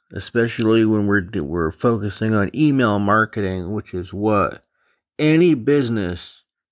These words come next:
should really have a huge emphasis and focus on, is building that list. We've talked about this m-, through many episodes of owning the traffic that you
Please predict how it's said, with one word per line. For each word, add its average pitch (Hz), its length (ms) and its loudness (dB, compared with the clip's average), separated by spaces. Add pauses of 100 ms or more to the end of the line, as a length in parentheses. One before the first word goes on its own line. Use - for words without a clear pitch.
(120)
should - 280 -4
really 135 420 2
have 113 340 0
a 90 240 0
huge 151 560 -2
emphasis 147 800 -2
and 110 260 -4
focus 147 440 0
on, 95 160 -2
is 95 140 -4
building 107 400 0
that 113 160 2
list. 113 480 0
We've 78 160 -8
talked 104 340 0
about 107 260 0
this 98 220 -6
m-, - 480 -14
through 90 160 -6
many 110 340 2
episodes 98 680 0
of 92 260 -2 (720)
owning 147 480 4
the 120 100 0
traffic 123 720 -2
that 80 140 -6
you 92 160 -12